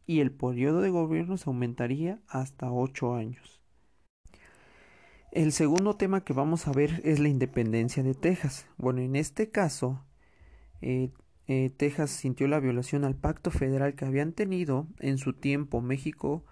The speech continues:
con Estados Unidos, donde invitaba a ciudadanos estadounidenses a vivir en la parte de Texas donde le,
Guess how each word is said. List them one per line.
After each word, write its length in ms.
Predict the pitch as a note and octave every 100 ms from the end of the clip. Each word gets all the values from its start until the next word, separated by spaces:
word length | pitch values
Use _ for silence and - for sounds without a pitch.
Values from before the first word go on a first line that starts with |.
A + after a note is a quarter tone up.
| - - - - -
con 220 | C#3 C3
Estados 480 | B2+ - D#3 D3+ E3
Unidos, 480 | G3 F#3+ D3 D3 - -
donde 460 | C3+ C3 B2+ B2 - _ _ _ _ _
invitaba 800 | D3 C3+ B2+ C#3 C#3+ C#3+ B2 B2
a 60 | C3
ciudadanos 680 | B2 A#2+ B2 C#3 D3 D#3
estadounidenses 1160 | C3 C3+ B2+ B2+ C3 C3+ D3 E3+ D#3+ C#3+ C#3+ - _ -
a 160 | C3+
vivir 400 | B2+ B2+ D3 D#3
en 100 | D3+
la 160 | B2+ C3+
parte 300 | C3+ C3+ D#3
de 160 | D3+
Texas 380 | D3 E3 E3 E3
donde 260 | C3 B2+ B2+
le, 160 | B2